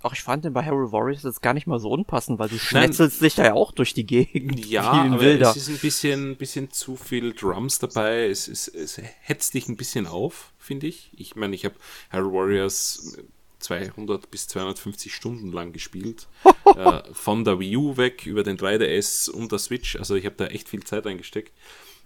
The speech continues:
Speaker 2: Ähm, Soundtrack ist, ist top dort, aber ich find im Vergleich jetzt,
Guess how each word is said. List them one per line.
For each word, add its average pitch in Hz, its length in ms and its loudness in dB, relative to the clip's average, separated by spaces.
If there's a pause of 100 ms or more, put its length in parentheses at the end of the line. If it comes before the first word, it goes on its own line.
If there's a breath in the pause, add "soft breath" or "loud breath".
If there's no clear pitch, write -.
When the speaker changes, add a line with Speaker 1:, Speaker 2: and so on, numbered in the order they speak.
(120)
Speaker 2:
Ähm, 98 480 -6 (480)
Soundtrack 110 400 -2
ist, 90 140 -8
ist - 280 -12
top - 260 -4
dort, 104 260 -2
aber 101 100 -6
ich - 160 -8
find 127 420 -10
im 110 100 -12
Vergleich 101 520 -6
jetzt, - 480 -10